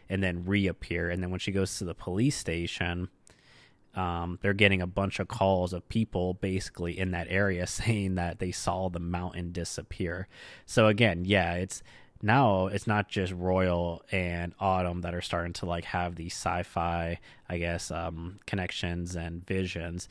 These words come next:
that everyone basically in this town now, this is actually happening, <laughs> is that this mountain did disappear and many people did see it actually happen. So yeah, now we're starting to get into some pretty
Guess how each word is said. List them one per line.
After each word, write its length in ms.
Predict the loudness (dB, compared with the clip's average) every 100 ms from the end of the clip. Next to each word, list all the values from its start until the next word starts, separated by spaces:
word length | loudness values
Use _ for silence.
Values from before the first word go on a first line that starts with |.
| -18 -16 -4
that 320 | -2 -2 2
everyone 400 | 4 6 6 2
basically 320 | 0 -4 -4
in 40 | -6
this 100 | -6
town 260 | -4 -2
now, 140 | -2 0
this 180 | 0 2
is 100 | 0
actually 380 | -2 -2 -8
happening, 540 | -6 -4 -4 -6 -6 0
<laughs> 80 | 4
is 240 | 4 6
that 240 | 4 2
this 160 | 0 0
mountain 340 | 2 2 0
did 220 | -2 -2 0
disappear 560 | -2 -4 -4 -2 -2
and 200 | -2 -4
many 280 | -2 0 -2
people 480 | -4 -4 -2 -4 -6 -14 -12 2
did 180 | 2 2
see 280 | -2 -2 0
it 80 |
actually 420 | -2 -4 -6 -6 -4
happen. 480 | -4 -4 -6 -8
So 340 | -4 -2 -2 -4 -8 -18 -4
yeah, 220 | 0 0
now 180 | 2 2
we're 120 | 2
starting 260 | 0 -4 -6
to 80 | -6
get 160 | -6
into 240 | -6 -8 -8
some 320 | -8 -8 -8 -2
pretty 480 | 2 2 0 -2